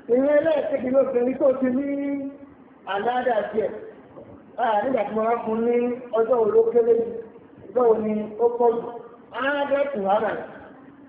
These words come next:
Tó bá ti mọ̀ lẹ́làdá rẹ̀ ní ìdílé ìfọ́jú ọjọ́ kan pé ọjọ́ kan náà ni àádá rẹ̀. Lóní ìfọ́jọ́ méjì ṣe, ọjọ́ méjì náà àádá rẹ̀, lóní ìfọ́jọ́ méjì ṣe, ọjọ́ méjì náà ni ó kàkúlé jù. Ṣùgbọ́n gbà mí, fẹ̀yìntà máa dá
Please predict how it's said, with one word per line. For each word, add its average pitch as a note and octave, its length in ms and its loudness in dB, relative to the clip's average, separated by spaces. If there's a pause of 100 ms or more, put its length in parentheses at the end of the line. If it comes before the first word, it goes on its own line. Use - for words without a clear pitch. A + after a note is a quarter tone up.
(180)
Tó C#4+ 160 -2
bá C#4 160 0
ti C4 200 -4
mọ̀ G#3 260 -2
lẹ́làdá A#3 460 -2
rẹ̀ G#3 160 -2
ní G#3 60 -6
ìdílé G#3 220 -2
ìfọ́jú G#3+ 260 -2
ọjọ́ A3+ 200 -2
kan G#3 140 -2
pé A#3 120 0 (520)
ọjọ́ A#3 240 -4
kan B3 200 -2
náà A#3 100 -2
ni A3 60 -4
àádá G#3+ 260 -2
rẹ̀. F3+ 160 -6 (800)
Lóní A#3 260 0
ìfọ́jọ́ B3 360 0
méjì C4 220 2
ṣe, B3+ 160 2 (280)
ọjọ́ C4+ 180 -2
méjì C#4 200 -2
náà B3+ 140 0
àádá B3 240 0
rẹ̀, G#3+ 240 -4
lóní C#4 180 -2
ìfọ́jọ́ C4 280 2
méjì C4+ 220 2
ṣe, C4 180 2 (360)
ọjọ́ B3 280 -2
méjì C4+ 400 2
náà B3 200 0
ni A3 120 -2
ó A3+ 60 6
kàkúlé G3 320 -2
jù. - 140 -8 (1800)
Ṣùgbọ́n F#3 380 -4
gbà A3 180 -2
mí, F3+ 180 -4 (1600)
fẹ̀yìntà G3+ 440 -4
máa G3 260 -4
dá A3 160 -2